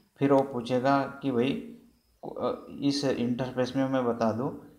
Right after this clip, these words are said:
कि आप biodata देख सकते हैं, salary देख सकते हैं, एनपीएस देख सकते हैं, income tax देख सकते हैं,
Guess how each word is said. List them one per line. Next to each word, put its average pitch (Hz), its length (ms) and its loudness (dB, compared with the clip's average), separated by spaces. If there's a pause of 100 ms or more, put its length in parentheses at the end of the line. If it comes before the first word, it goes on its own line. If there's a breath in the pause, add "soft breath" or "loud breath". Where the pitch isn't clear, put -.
कि 127 60 -2
आप 123 140 6
biodata 117 640 4
देख 113 180 2
सकते 117 360 -2
हैं, 120 100 2
salary 113 480 0
देख 113 180 -2
सकते 113 360 -6
हैं, 113 120 0
एनपीएस 107 400 -4
देख 110 220 -2
सकते 110 380 -6
हैं, 113 120 0
income 107 320 -4
tax 113 320 -4
देख 107 220 -8
सकते - 360 -8
हैं, 113 440 -4